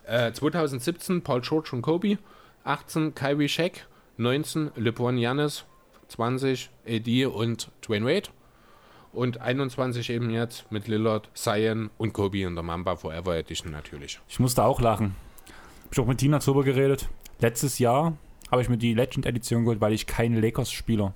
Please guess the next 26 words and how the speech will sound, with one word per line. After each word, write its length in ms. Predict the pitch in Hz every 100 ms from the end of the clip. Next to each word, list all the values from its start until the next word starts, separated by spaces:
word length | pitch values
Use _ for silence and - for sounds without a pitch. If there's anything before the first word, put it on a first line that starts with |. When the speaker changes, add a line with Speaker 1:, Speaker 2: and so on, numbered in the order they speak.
| -
Speaker 1:
Hm, 280 | 117 139 180 -
ich 100 | -
Speaker 2:
in 60 |
meinem 160 | 110 104
Speaker 1:
weiß. 140 | 110
Speaker 2:
Regal 280 | 113 104 104
stehen 200 | - 107
haben 200 | 104 101 101
wollte. 260 | 101 95 - - - - - - -
Dieses 300 | 123 151 156
Jahr 220 | 123 113 104
hole 200 | 131 175
ich 120 | -
mir 180 | 117 113
die 100 | 110
Legend-Edition, 960 | 135 - 135 120 113 - 120 117 117 107
Speaker 1:
Weil 200 | 92 98
ein 60 | 101
Lakers-Spieler 420 | 107 117 113 113
Speaker 2:
weil 80 | 104
ein 40 | 107
Speaker 1:
ist. 40 | 107
Speaker 2:
Lakers-Spieler 440 | 120 - - 104
Speaker 1:
Ja. 120 | 95
Speaker 2:
drauf 180 | 101 98
ist. 220 | 101 -